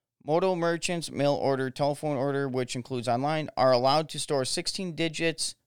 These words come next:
for credit cards under certain ser-, security restraints. They aren't allowed to store the C V V number. This prevents a thief from obtaining, obtaining, uh, credit card data and using it, because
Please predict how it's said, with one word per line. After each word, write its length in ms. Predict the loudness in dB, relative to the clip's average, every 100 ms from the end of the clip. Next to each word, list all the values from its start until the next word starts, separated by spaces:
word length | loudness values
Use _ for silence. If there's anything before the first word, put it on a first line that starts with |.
| _
for 140 | -10 -2
credit 280 | 0 0
cards 300 | 0 0 0 -2
under 220 | -4 -2
certain 300 | -4 -6 -6
ser-, 380 | -6 -6 -6 -10 -12
security 400 | -10 -6 -4 -4
restraints. 560 | -4 -4 -2 -2 -4 -10 _ _ _ _ _ _ -2
They 80 |
aren't 160 | 0 0
allowed 460 | 0 4 4 4 0
to 80 |
store 280 | -4 0 0
the 120 | 0
C 220 | -2 -2 -2
V 120 | -2
V 180 | -2 0
number. 360 | 0 -2 -6 -12 _ _ _ _ _ _ _ _ _ _ _ _ _ _ _ _ _ _ _ _ _ _ _ _ _ _ _ _
This 160 | -8 -4
prevents 420 | 0 2 2 2
a 80 | -4
thief 300 | -2 -2 0
from 180 | -2 -2
obtaining, 540 | -2 -4 -2 -2 -2 -2
obtaining, 480 | -2 -2 -4 -4 -6 -4
uh, 240 | 2 2 2
credit 240 | 0 -2
card 220 | 0 0
data 240 | 4 4 2
and 180 | 0
using 300 | -2 -2 -2
it, 160 | -4 -6
because 340 | -2 0 0